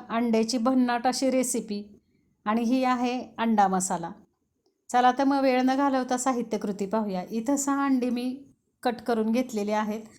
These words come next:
दोन मीडियम साईजचे पिकलेले टोमॅटो बारीक चिरून घेतलेत. तीन मीडियम साईजचे कांदे बारीक चिरून घेतलेत. आता इथं एक पॅन घेतलाय. पॅनमध्ये आपण थोडंसं तेल घेतलंय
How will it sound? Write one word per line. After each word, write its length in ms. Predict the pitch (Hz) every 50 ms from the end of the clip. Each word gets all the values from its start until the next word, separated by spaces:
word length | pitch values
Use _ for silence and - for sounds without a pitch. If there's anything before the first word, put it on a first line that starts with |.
| - - - - - -
दोन 240 | 214 233 254 269 269
मीडियम 320 | 277 285 285 277 277 277
साईजचे 380 | 269 277 294 285 277 277 - 277 277 - - - 233 226 -
पिकलेले 440 | 269 262 - 277 254 262 262 262 262
टोमॅटो 400 | 262 277 269 262 254 247 262 254
बारीक 280 | 240 247 220 208 196
चिरून 340 | 190 - 226 208 202 202 202
घेतलेत. 360 | 202 240 233 240 - 196 202 - - - - _ _ _ _ _ _ -
तीन 220 | 277 277 285 277
मीडियम 320 | 277 285 277 277 277 277
साईजचे 380 | 269 277 294 277 269 277 - 277
कांदे 340 | 285 285 269 262 254 247 247
बारीक 280 | 240 247 233 208 196
चिरून 340 | 190 190 - 208 196 190 190
घेतलेत. 360 | 190 202 208 202 180 180 180 180 - - _ _ _ _ _ _ -
आता 180 | 226 233 233 262
इथं 200 | 269 262 269 294
एक 260 | 285 277 277 277 -
पॅन 260 | 277 269 269 277 285
घेतलाय. 440 | 294 302 294 294 233 226 220 220 214
पॅनमध्ये 580 | 220 - 247 240 240 247 254 254 254 240 254
आपण 280 | 247 240 240 247 240 226
थोडंसं 340 | 233 262 254 240 233 240 247 233 233
तेल 200 | 262 240 233 233
घेतलंय 440 | 240 262 269 269 269 190 185 196 196